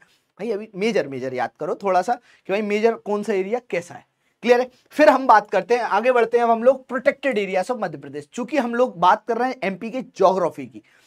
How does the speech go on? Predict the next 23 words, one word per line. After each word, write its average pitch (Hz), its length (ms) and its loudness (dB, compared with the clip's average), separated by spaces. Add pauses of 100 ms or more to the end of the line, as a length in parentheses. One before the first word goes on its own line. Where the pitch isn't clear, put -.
(220)
तो 262 80 6
कुछ 277 320 -6
क्षेत्र 247 400 0
हैं 175 160 -6
जैसे, 220 320 -6 (480)
मतलब 294 260 0
इस - 120 -10
पे 277 100 -4
क्वेश्चंस 277 640 -6
तो 285 440 2
as 233 180 -2
such 277 220 -6 (260)
आते 262 260 6
ही 320 100 4
आते 277 260 2
हैं, - 500 -10
<laughs> - 540 -20
भूल 208 220 -6
तो 269 100 -2
सकते 269 320 0
नहीं 254 160 -2
हो 247 60 -2
तुम। 247 180 -6